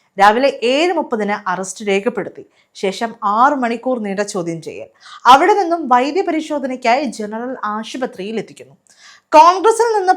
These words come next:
പുറത്താക്കിയെങ്കിലും പ്രവർത്തകർക്ക് ഇപ്പോഴും രാഹുൽ പ്രിയപ്പെട്ടവനാണ് എന്ന് തെളിയിക്കുന്നതായിരുന്നു ആശുപത്രിയിലെ രംഗങ്ങൾ. ആകെ പിടിവലി.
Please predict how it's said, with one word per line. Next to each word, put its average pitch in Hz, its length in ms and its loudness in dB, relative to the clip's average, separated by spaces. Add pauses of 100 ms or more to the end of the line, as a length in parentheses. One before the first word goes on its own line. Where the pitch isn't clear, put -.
പുറത്താക്കിയെങ്കിലും 277 960 0 (380)
പ്രവർത്തകർക്ക് 392 640 2 (180)
ഇപ്പോഴും 294 440 2 (180)
രാഹുൽ 269 400 2
പ്രിയപ്പെട്ടവനാണ് 349 880 2 (100)
എന്ന് 285 200 -6
തെളിയിക്കുന്നതായിരുന്നു 262 960 0 (460)
ആശുപത്രിയിലെ 208 760 -4
രംഗങ്ങൾ. 147 340 -14 (600)
ആകെ 226 320 6 (240)
പിടിവലി. 156 420 -10